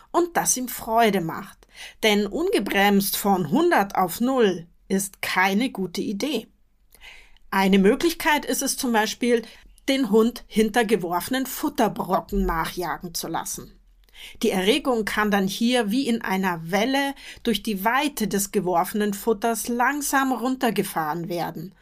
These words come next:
und das bei gutem Wohlbefinden des Hundes. Und insbesondere, wenn Spielzeug am Ende des Trails zum Einsatz kommt,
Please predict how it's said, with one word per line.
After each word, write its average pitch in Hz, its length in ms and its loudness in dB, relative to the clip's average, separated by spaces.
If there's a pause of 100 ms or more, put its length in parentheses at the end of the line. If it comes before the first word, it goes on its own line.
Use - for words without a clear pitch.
(360)
und 202 280 2
das 214 420 0 (140)
bei 185 140 2
gutem 202 680 2 (160)
Wohlbefinden 185 1200 -2 (120)
des 240 240 -4
Hundes. - 540 -6 (1120)
Und 220 380 4
insbesondere, 202 920 2
wenn 170 240 -4
Spielzeug 269 1080 0 (240)
am 190 160 2
Ende 190 300 2
des 196 220 -2
Trails 190 440 0
zum 190 160 -6
Einsatz 170 580 -4
kommt, 156 460 -10